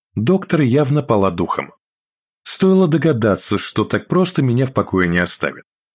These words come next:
Спустя еще неделю вызов на исследование пришел снова.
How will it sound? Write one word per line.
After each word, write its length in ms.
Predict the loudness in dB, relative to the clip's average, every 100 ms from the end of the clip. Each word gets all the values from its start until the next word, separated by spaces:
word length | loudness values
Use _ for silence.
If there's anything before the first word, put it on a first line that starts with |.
| _ -16
Спустя 440 | -6 -4 -2 0
еще 260 | 0 0 0
неделю 560 | 0 2 2 2 0 -4 _ -4
вызов 500 | 0 2 2 0 0
на 120 | -2
исследование 640 | 0 0 2 2 0 0
пришел 400 | -2 -4 -2 -4
снова. 440 | -4 -6 -6 -8